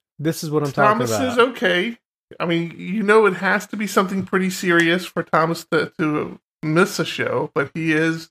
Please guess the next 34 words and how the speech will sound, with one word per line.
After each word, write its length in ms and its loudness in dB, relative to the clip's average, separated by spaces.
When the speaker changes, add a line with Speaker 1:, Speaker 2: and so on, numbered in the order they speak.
Speaker 2:
he 100 2
is 160 4
okay. 720 4
But 160 2
yes, 300 0
he 80 -4
does 260 2
have 160 0
something 240 -10
pretty 200 -4
serious 360 -2
going 260 -2
on, 180 -2
and 100 -6
he's 180 -6
gonna 340 0
<laughs> 20 2
miss 160 2
a 20 0
show. 340 -4
Speaker 1:
But 100 4
he's 80 4
still 160 4
gonna 140 2
edit, 340 0
right? 260 -6
Speaker 2:
No, 400 0
I 200 -6
doubt 440 -2
it. 200 4
Are 120 8
you 240 2
kidding 220 4
me? 240 -4